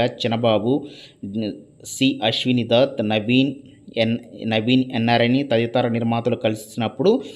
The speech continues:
అందరూ సంఘటితంగా ఉంటే పరిశ్రమ అభివృద్ధి చేయవచ్చు అని కూడా తెలిపారు. అయినప్పటికీ ఎవరికి వారు వ్యక్తిగతంగా వచ్చి తమ సినిమాలకు టికెట్ల ధరలు పెంచమని సినిమాటోగ్రఫీ శాఖ అర్జీలు ఇస్తూ వచ్చారు. ప్రభుత్వం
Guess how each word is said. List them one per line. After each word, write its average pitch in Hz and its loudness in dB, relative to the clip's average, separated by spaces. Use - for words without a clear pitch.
అందరూ 120 2
సంఘటితంగా 117 -2
ఉంటే 110 0
పరిశ్రమ 120 0
అభివృద్ధి 117 -2
చేయవచ్చు 107 0
అని 107 0
కూడా 123 0
తెలిపారు. 107 -2
అయినప్పటికీ 120 0
ఎవరికి 113 2
వారు 117 2
వ్యక్తిగతంగా 113 -2
వచ్చి 104 -2
తమ 117 -2
సినిమాలకు 117 0
టికెట్ల 117 -4
ధరలు 107 0
పెంచమని 110 -2
సినిమాటోగ్రఫీ 117 -2
శాఖ 117 0
అర్జీలు 120 2
ఇస్తూ 127 -4
వచ్చారు. 110 2
ప్రభుత్వం 117 -2